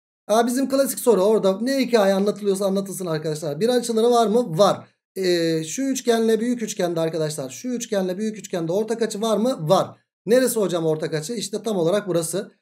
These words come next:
Nokta karaladığım üçüncü açı çift çizgi. Nokta karaladığım üçüncü açı direkt burası çift çizgi olur mu? Olur. Hocam karaladığım açının karşısı otuz iken karaladığım açının karşısı altmış olmuş. Bire iki oran var burada.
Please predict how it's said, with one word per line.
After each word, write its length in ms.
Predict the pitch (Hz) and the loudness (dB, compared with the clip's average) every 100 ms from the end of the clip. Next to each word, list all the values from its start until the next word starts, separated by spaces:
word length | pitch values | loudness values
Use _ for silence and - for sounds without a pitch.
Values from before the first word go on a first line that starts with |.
| _ - | _ -6
Nokta 500 | 180 220 240 233 226 | 0 2 2 2 0
karaladığım 460 | 220 202 190 180 170 | 2 0 0 -2 -4
üçüncü 280 | 165 170 | -6 -6
açı 160 | 165 - | -6 -8
çift 200 | 190 160 | -10 -10
çizgi. 480 | 202 196 240 240 185 | -8 -2 -2 0 -2
Nokta 320 | 214 214 196 | -2 -2 -4
karaladığım 420 | 196 165 160 220 | 0 0 0 -2
üçüncü 280 | 196 185 180 | -4 -6 -6
açı 180 | 175 165 | -6 -6
direkt 220 | 180 175 | -6 -6
burası 240 | 170 160 | -8 -8
çift 200 | - 156 | -12 -14
çizgi 200 | 160 147 | -10 -6
olur 160 | 196 202 | -4 -2
mu? 120 | 202 | 0
Olur. 180 | 208 151 - _ _ _ - | 0 -2 -8 _ _ _ -4
Hocam 360 | 202 240 254 | 4 4 4
karaladığım 340 | 208 214 233 240 | 2 2 2 0
açının 200 | 226 220 | -2 -2
karşısı 300 | 220 214 208 | 0 0 -4
otuz 180 | 196 | -6
iken 180 | - 226 | -2 -2
karaladığım 340 | 220 214 214 202 | 0 0 0 -4
açının 200 | 202 196 | -6 -2
karşısı 300 | 190 190 185 | -2 -2 -8
altmış 300 | 170 190 175 | -10 -8 -6
olmuş. 340 | 143 135 139 | -4 -8 -6
Bire 200 | 170 190 | 0 2
iki 200 | 196 208 | 2 0
oran 340 | 190 151 135 | 2 2 0
var 220 | 131 127 123 | -4 -6 -8
burada. 460 | 127 170 254 262 | -2 2 2 0